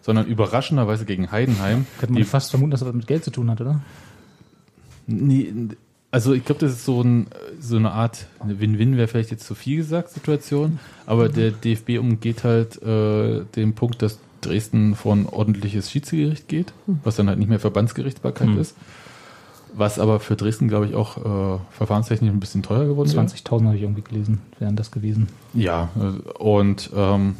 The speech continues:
Speaker 1: naja, zwanzigtausend gegenüber, äh, neuntausend
Speaker 2: Genau.
Speaker 1: Tickets, die du nicht verkaufen kannst, ne?
Speaker 2: Ja.
Speaker 1: Ähm,
Speaker 2: Aber mit der Option, trotzdem zu verlieren, ne?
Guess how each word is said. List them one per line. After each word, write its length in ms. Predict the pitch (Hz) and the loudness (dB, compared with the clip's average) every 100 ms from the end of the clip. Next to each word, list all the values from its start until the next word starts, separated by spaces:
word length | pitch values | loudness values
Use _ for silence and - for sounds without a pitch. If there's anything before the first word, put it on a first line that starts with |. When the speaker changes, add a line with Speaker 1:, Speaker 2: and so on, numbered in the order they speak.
| - - - - - | -12 -18 -20 -20 -2
Speaker 1:
naja, 340 | 95 98 90 95 | 0 2 0 -6
zwanzigtausend 640 | - 95 107 101 104 110 | -4 -4 -2 -2 0 0
gegenüber, 800 | 98 95 98 98 98 98 98 95 | 0 -4 0 0 0 0 0 0
äh, 60 | 95 | 2
neuntausend 580 | 98 101 104 98 101 | 2 2 -2 -2 -4
Speaker 2:
Genau. 180 | - 113 98 - | 0 -2 -2 -6
Speaker 1:
Tickets, 360 | 104 110 104 | -4 -4 -6
die 100 | - | -4
du 80 | 98 | 0
nicht 260 | 98 101 - | 0 0 -4
verkaufen 400 | 98 - 104 95 | -8 -6 -4 -4
kannst, 260 | 87 - | -6 -6
ne? 100 | 104 113 | -6 -4
Speaker 2:
Ja. 100 | 113 - - - - - | -6 -6 -16 -20 -20 -2
Speaker 1:
Ähm, 240 | 104 104 101 - _ _ _ _ _ _ _ - _ - _ _ _ _ _ - | 0 2 0 -8 _ _ _ _ _ _ _ -20 _ -20 _ _ _ _ _ -4
Speaker 2:
Aber 220 | 143 127 | -2 2
mit 160 | 120 117 | 2 2
der 100 | 151 | 0
Option, 400 | - - 139 143 | -2 -2 2 2
trotzdem 260 | 175 120 | 0 -2
zu 60 | 104 | -2
verlieren, 280 | 104 98 | -4 -6
ne? 80 | 98 | -6